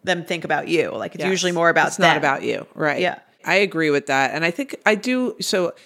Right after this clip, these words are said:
Speaker 2: I'm gonna rate this, like, higher, not, you know, m-, uh, maybe, like, a,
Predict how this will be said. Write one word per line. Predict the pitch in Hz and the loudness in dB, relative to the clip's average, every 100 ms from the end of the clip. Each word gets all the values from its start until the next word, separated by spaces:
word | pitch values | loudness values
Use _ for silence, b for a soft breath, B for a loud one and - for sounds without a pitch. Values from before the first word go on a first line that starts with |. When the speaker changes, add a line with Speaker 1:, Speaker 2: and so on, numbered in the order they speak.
| b b | b b
Speaker 2:
I'm | 214 247 | -4 0
gonna | 349 | 0
rate | 220 160 185 - | 0 2 0 2
this, | 151 147 | 0 0
like, | 139 - | -2 -4
higher, | - 175 180 143 143 | -4 0 2 2 2
not, | 147 147 160 | -2 -4 -6
you | - | -6
know, | 170 | -6
m-, | 143 143 | -4 -8
uh, | - - - _ _ _ | -12 -16 -20 _ _ _
maybe, | - 185 175 | 0 2 4
like, | 151 139 | 2 2
a, | 143 120 117 | 2 2 0